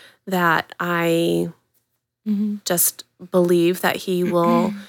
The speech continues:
Speaker 2: <clears throat>
Speaker 1: turn this person's heart, and I have ho-, I mean, you look at the Apostle Paul, and he was, like, the antithesis of Christianity.
Speaker 2: Right.
Speaker 1: He was a murderer.
Speaker 2: Yeah,
Speaker 1: He
Speaker 2: of
Speaker 1: murdered
Speaker 2: Christians.
Speaker 1: Christians.
Speaker 2: Yes.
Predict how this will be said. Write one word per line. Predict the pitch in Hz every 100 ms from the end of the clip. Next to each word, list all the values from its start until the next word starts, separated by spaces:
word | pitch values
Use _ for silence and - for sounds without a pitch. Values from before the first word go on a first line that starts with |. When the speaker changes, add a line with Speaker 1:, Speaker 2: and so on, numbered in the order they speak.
| -
Speaker 2:
<clears throat> | _ _
Speaker 1:
turn | - 190
this | 190 180
person's | - 180 - 180 -
heart, | 170 165 196 - - -
and | 175 170 165 170 -
I | 170 170 170 170 170 175 - _ _ _ -
have | 185 180
ho-, | - -
I | 180
mean, | 185 180 175 - - _
you | 190
look | 185
at | 196 -
the | 190
Apostle | 185 - 180 -
Paul, | 185 175 175 196 -
and | 185 180
he | 180 202
was, | 196 175 165 - -
like, | 175 170 175 -
the | 185 185
antithesis | 180 - 208 208 - 170 -
of | - 175
Christianity. | - - - 185 170 220 233
Speaker 2:
Right. | 226 202
Speaker 1:
He | 185
was | 180 180 -
a | 180
murderer. | 175 175 180 180 165 117 - 196
Speaker 2:
Yeah, | 220 185 175 214 _
Speaker 1:
He | 202
Speaker 2:
of | 190
Speaker 1:
murdered | 185 175 180 175 175 -
Speaker 2:
Christians. | - - - -
Speaker 1:
Christians. | - 208 - 214 - -
Speaker 2:
Yes. | - 175 - -